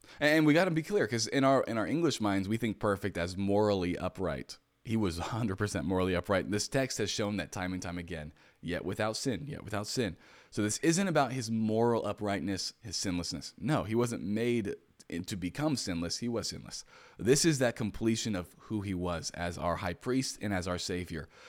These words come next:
And it says, "He became the author of eternal salvation unto them, to all them that obey him." So here we see that we're not making this up, okay? This is referring to him being a perfect savior. "He became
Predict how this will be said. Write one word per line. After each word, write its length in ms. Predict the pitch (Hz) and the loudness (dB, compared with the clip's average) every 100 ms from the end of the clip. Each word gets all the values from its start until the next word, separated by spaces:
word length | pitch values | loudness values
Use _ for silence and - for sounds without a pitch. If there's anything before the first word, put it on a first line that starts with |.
| - - | -20 -4
And 120 | 95 | 0
it 40 | 117 | 4
says, 160 | 120 | 4
"He 80 | 127 | 4
became 540 | 117 117 156 170 180 | 4 2 2 2 2
the 140 | 147 135 | 2 4
author 380 | 131 139 - 147 | 4 4 6 6
of 180 | 127 110 | 6 2
eternal 480 | 101 - 139 139 131 | -2 0 2 4 2
salvation 800 | - 110 107 117 120 - 117 | 0 0 2 4 2 2 -2
unto 340 | 92 107 - 104 | -2 -2 0 -2
them, 380 | 98 104 104 - - | 0 0 0 -4 -6
to 100 | - | -4
all 380 | - 110 170 202 | 2 6 8 8
them 280 | 160 123 120 | 4 4 4
that 120 | 113 | 4
obey 260 | 107 101 101 | 4 4 2
him." 180 | 85 - | 0 -4
So 100 | 110 | -6
here 360 | 104 180 180 143 - - | 0 2 2 0 -8 -2
we 100 | 110 | 0
see 300 | 110 - 127 | 2 4 2
that 140 | 107 92 | 2 2
we're 100 | 123 | 2
not 140 | 117 | 2
making 240 | 107 107 98 | 0 0 -2
this 160 | 92 | 0
up, 180 | 92 87 | -2 -4
okay? 320 | 85 90 87 - - - _ - | -4 -2 -2 -6 -20 -20 _ -4
This 140 | 107 127 | 0 2
is 140 | 113 | 4
referring 500 | 123 - 147 143 139 | 4 6 6 6 6
to 180 | 131 123 | 4 2
him 260 | 113 113 113 | 2 2 2
being 280 | 113 107 | 2 0
a 140 | 104 101 | 0 -2
perfect 460 | 101 110 107 104 | -2 -4 -2 -2
savior. 420 | - 107 90 80 78 | -2 -2 -2 -6 -8
"He 160 | 104 | -6
became 720 | 92 101 - 170 185 175 170 | -4 -4 -2 0 2 2 0